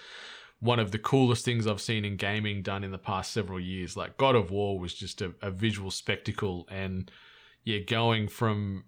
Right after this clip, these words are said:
from a cutscene to the gameplay and back and forth, just smoothly, uninterrupted. It's just, <clears throat> it's, um, fantastic direction,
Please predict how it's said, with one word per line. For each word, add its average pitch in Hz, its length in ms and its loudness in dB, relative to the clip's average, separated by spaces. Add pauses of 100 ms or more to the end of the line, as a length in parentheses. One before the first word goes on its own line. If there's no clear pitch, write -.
from 110 320 -2
a 95 120 -2 (360)
cutscene 120 680 0
to 113 120 0
the 95 100 -4
gameplay 107 640 0
and 95 100 -2
back 98 260 0
and 98 100 -4
forth, 98 340 -2
just - 440 -6
smoothly, 127 960 4
uninterrupted. 117 960 4
It's 107 140 -6
just, 113 200 -4 (180)
<clears throat> - 760 2
it's, 113 260 -4
um, 107 480 2 (340)
fantastic 117 800 0
direction, 101 640 -2